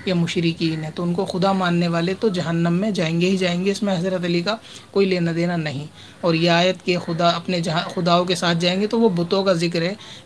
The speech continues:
कि ऐसे बुतों को वो खुदा बना लिया करते थे, वो उन्हीं बुतों के साथ जाएंगे।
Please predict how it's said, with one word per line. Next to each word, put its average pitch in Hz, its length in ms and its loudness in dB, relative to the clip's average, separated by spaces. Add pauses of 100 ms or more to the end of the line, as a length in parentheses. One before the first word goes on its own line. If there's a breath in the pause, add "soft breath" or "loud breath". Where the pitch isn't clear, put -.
कि 175 60 2
ऐसे 185 360 2
बुतों 175 340 0
को 196 160 2
वो 196 120 2
खुदा 175 300 0
बना 180 240 0
लिया 185 220 2
करते 180 320 -2
थे, 190 100 -2
वो 220 140 4
उन्हीं 208 280 4
बुतों 185 260 0
के 208 100 2
साथ 185 280 2
जाएंगे। 170 480 0